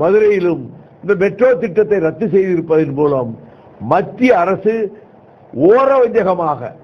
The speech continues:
இங்கே அவர்கள் காலூன்ற முடியவில்லை என்பதனால், இந்துத்துவ சக்திகளும் சனாதன சக்திகளும் பி ஜே பியும் காலூன்ற முடியவில்லை என்பதால் எந்தெந்த விதத்தில் வஞ்சிக்க முடியுமோ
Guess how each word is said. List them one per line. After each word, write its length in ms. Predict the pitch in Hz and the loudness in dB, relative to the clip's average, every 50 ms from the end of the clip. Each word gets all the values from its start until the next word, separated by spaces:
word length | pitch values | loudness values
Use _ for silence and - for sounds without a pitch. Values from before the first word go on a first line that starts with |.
| - - - - - - - - - - - - - 151 196 | -20 -20 -20 -20 -20 -20 -20 -20 -20 -20 -18 -6 -2 0 0
இங்கே 260 | 202 190 202 196 196 190 175 151 - - - - - - - - - - 143 | 2 4 2 2 2 2 -2 -4 -8 -12 -20 -20 -20 -20 -20 -18 -8 -2 0
அவர்கள் 320 | 208 226 202 202 196 170 - - - 170 | 2 2 2 2 0 -2 -2 -2 0 2
காலூன்ற 520 | 185 220 240 254 262 262 262 240 240 247 226 196 | 4 4 4 2 2 0 -2 0 0 0 0 0
முடியவில்லை 480 | 190 196 226 226 220 220 220 220 214 208 196 | 0 0 0 2 2 2 2 2 2 2 0
என்பதனால், 560 | 185 180 190 196 190 185 170 151 127 104 - - - - - - - - - - - - - - - - - | 0 0 0 0 0 0 0 -2 -4 -6 -10 -14 -20 -20 -20 -20 -20 -20 -20 -20 -20 -20 -20 -20 -20 -8 -2
இந்துத்துவ 580 | 127 170 220 233 240 254 247 - 254 233 240 226 214 - 208 | 0 0 0 2 0 0 0 -2 0 0 0 2 2 2 0
சக்திகளும் 500 | 202 - - 226 202 220 220 214 202 - - | -2 -2 -2 -2 0 2 2 2 0 0 0
சனாதன 540 | 180 165 175 196 214 226 240 240 233 220 208 - 196 | 0 0 2 2 2 2 2 2 2 0 -2 -2 -4
சக்திகளும் 540 | 185 156 - 208 190 196 202 196 185 170 - - - - - - - - - - - - | -6 -6 -4 -4 -2 0 0 -2 -2 -4 -8 -14 -20 -20 -20 -20 -20 -20 -20 -20 -10 -2
பி 180 | 123 170 226 247 220 | 0 0 0 0 2
ஜே 140 | - 247 233 214 226 | 2 2 2 2 0
பியும் 260 | 214 214 202 185 175 170 - - | -4 -4 -4 -4 -4 -6 -6 -2
காலூன்ற 440 | 156 170 202 226 240 233 220 185 208 180 160 | 0 2 2 2 2 0 0 0 -2 -2 -2
முடியவில்லை 420 | 165 185 208 196 190 185 175 175 160 160 | -2 0 2 2 2 2 2 2 2 2
என்பதால் 440 | 156 165 165 156 143 127 101 87 - - - - - - - - 143 175 | 2 0 0 0 0 -2 -4 -8 -14 -18 -20 -20 -20 -20 -8 -2 0 0
எந்தெந்த 420 | 208 220 220 240 254 254 240 233 240 202 | 0 0 -2 0 0 0 2 2 2 2
விதத்தில் 440 | 190 208 233 214 226 220 220 196 180 165 | 2 2 2 0 0 -4 -4 0 0 0
வஞ்சிக்க 340 | 175 180 196 226 - - 208 185 | 0 0 -2 -4 0 0 0 0
முடியுமோ 400 | 180 175 175 165 147 143 123 | 0 -2 -4 -4 -4 -4 -6